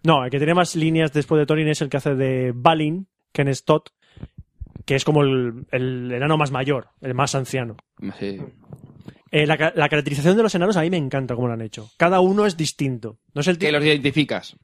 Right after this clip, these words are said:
Speaker 1: Y los identificas claramente. En el, en el libro, de hecho lo dice en el libro, que a los enanos los distinguías por el color de su capucha. Porque todos tenían las barbas largas y ya está. Aquí no, aquí les han dado barbas extrañas.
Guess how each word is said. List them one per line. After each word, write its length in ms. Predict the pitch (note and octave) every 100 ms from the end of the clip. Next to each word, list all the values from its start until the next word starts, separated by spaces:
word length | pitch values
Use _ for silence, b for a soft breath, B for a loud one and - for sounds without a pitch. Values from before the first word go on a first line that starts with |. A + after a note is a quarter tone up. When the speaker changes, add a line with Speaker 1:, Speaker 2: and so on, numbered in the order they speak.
| -
Speaker 1:
Y 60 |
los 60 | C#3+
identificas 340 | D#3 D#3 G#3
claramente. 480 | - F#3+ D3 C#3+ B2+ C3+ D#3
En 100 | C3+
el, 420 | C3 C3 C3 B2+ B2+ _
en 180 | - D3
el 640 | C#3+ C#3 C#3 C#3 C3+ C3+ C3+
libro, 280 | F3+ G#3 G3
de 100 | D3
hecho 120 | E3+
lo 60 |
dice 160 | D#3 D#3
en 80 | D3
el 160 | C3
libro, 320 | C#3 D3+ C#3+ _ _
que 220 | - D3+ C#3
a 80 | C#3+
los 120 | C#3
enanos 140 | C#3+ F3
los 80 | F3
distinguías 300 | E3 D#3 F3
por 140 | D#3
el 60 | C#3
color 180 | C#3 D#3
de 40 |
su 60 | D3
capucha. 440 | C3+ C#3 C3 A2 _ _
Porque 140 | - A#2+
todos 140 | C3+
tenían 260 | D3 D#3 B2+
las 140 | A#2+
barbas 240 | C#3 C#3+
largas 340 | D3 E3 G3+ F#3
y 60 |
ya 80 | C3+
está. 280 | B2 - G2 _ b
Aquí 280 | C3+ C3+
no, 80 | C#3+
aquí 120 | A#2+
les 140 | C#3+ D3
han 160 | D3
dado 240 | C#3+ C#3+ B2+
barbas 320 | C3+ B2 A#2+
extrañas. 960 | A#2+ - F3+ F#3 F3+ F3 F3 F3 F3